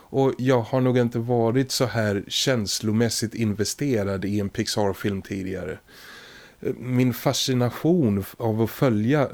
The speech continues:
Rileys liv både utifrån och inifrån, den blir så total att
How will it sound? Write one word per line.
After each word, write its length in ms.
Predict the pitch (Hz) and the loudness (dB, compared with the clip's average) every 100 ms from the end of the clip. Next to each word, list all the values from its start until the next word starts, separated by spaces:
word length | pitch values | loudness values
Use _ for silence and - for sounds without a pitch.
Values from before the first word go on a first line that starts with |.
| - - 104 | -8 -8 0
Rileys 500 | 110 104 104 98 117 | 2 4 2 0 0
liv 280 | 107 101 95 | 0 0 0
både 200 | 120 113 | 0 2
utifrån 600 | 113 104 110 - 110 110 | 0 0 -2 0 0 0
och 60 | |
inifrån, 580 | - 117 101 101 135 117 | 0 -2 -2 -2 0 2
den 140 | 117 | 2
blir 140 | 120 107 | 2 0
så 320 | - 110 98 - _ | 2 0 0 -6 _
total 800 | - 113 - 143 175 123 95 95 - - - - | -4 -4 -4 -2 2 2 2 -4 -8 -20 -20 -10
att 220 | - 120 | -2 -2